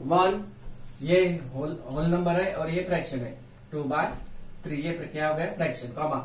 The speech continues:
वैसा ही टू होल नंबर four by seven फ्रैक्शन। समझ में आया? फ़ोर होल नंबर one by seven फ्रैक्शन, सिक्स होल नंबर टू बाय थ्री फ्रैक्शन, यानी ये वैसे, ऐसे वाले नंबर को क्या बोलेंगे हम?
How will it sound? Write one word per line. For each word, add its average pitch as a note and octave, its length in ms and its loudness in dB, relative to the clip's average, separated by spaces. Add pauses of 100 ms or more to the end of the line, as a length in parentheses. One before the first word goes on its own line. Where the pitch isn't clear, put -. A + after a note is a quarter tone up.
(300)
वैसा D3+ 240 2
ही E3 160 4
टू F3+ 120 4
होल E3 200 6
नंबर E3+ 280 2
four D#3+ 180 -2
by D#3 80 2 (140)
seven F3 220 2
फ्रैक्शन। - 380 -4 (520)
समझ D3 120 -4
में D#3 100 -2
आया? E3 220 0 (580)
फ़ोर E3 220 8 (460)
होल D#3+ 140 2
नंबर E3 280 4
one D#3+ 220 4
by D#3+ 160 4
seven E3+ 200 2
फ्रैक्शन, B2+ 400 -2
सिक्स E3+ 280 0
होल D#3 160 -2
नंबर D#3+ 240 -2
टू D#3+ 140 -4
बाय D3+ 160 2
थ्री F3 240 -2
फ्रैक्शन, - 280 -4 (480)
यानी D#3+ 160 2
ये F3+ 240 8
वैसे, F3 300 2
ऐसे E3+ 240 2
वाले F3+ 200 6
नंबर E3+ 240 2
को - 120 -8
क्या E3+ 120 2
बोलेंगे E3 280 0
हम? G#3 180 0